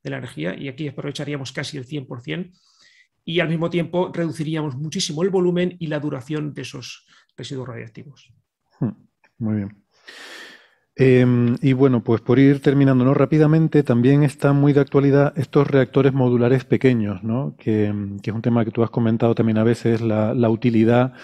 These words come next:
Speaker 2: de, en fin, estos pequeños reactores modulares que se pueden, se pueden incluso llevar a sitios en concreto, incluso para una situación de emergencia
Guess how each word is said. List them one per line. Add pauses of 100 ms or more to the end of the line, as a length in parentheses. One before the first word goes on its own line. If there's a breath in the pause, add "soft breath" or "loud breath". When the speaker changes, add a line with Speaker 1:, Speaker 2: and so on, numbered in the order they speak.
(440 loud breath)
Speaker 2:
de,
en
fin,
estos
pequeños
reactores
modulares
que
se
pueden,
se
pueden
incluso
llevar
a
sitios
en
concreto,
incluso
para
una
situación
de
emergencia